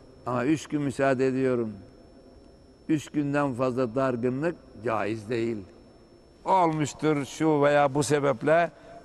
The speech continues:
irileşmişsiniz, tartışmışsınız, böyle birbirlerinize ağır şeyler söylemişsiniz, olmayacak şeyler, uzaklaşmışsınız.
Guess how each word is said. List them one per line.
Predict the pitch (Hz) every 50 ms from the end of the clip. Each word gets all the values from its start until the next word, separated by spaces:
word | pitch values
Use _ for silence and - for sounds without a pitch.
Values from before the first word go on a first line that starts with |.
| -
irileşmişsiniz, | - 180 175 175 170 175 170 156 - 151 160 143 - - 151 143 147 165 170 139 - -
tartışmışsınız, | 165 165 160 151 - 165 147 - 151 156 143 117 143 139 143 165 180 160 143 127 - - - - - - - - - - - - - 156 139 135
böyle | 165 170 165 151 151 165 175 175 170 156 143
birbirlerinize | 151 165 151 147 165 160 160 160 160 160 156 147 147 165 170 170 165 156 - - - - - - - - 123
ağır | 127 131 139 147 156 160
şeyler | 139 - 151 143 139 147 156 151
söylemişsiniz, | 135 - - 139 131 131 131 127 123 113 - 131 143 170 185 170 143 - - -
olmayacak | 147 156 151 139 135 127 117 123 120 110
şeyler, | - 127 127 127 139 165 175 175 262 - - - - - - - - - - - - - - - - - - - - - - - - - -
uzaklaşmışsınız. | 147 135 147 143 - - 131 135 127 107 117 113 107 117 113 104